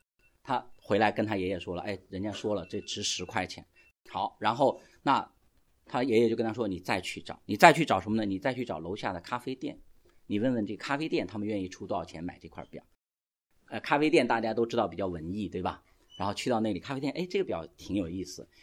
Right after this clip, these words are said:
我愿意出两百块钱买。”两百了不？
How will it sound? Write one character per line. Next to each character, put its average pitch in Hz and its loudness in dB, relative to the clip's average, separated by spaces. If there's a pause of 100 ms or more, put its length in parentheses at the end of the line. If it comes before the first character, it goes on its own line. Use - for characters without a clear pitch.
(120)
我 110 2
愿 139 6
意 120 2
出 - -6
两 107 0
百 92 -2
块 90 -10
钱 - -18
买。” - -20 (720)
两 107 4
百 139 8
了 98 2
不？ 110 0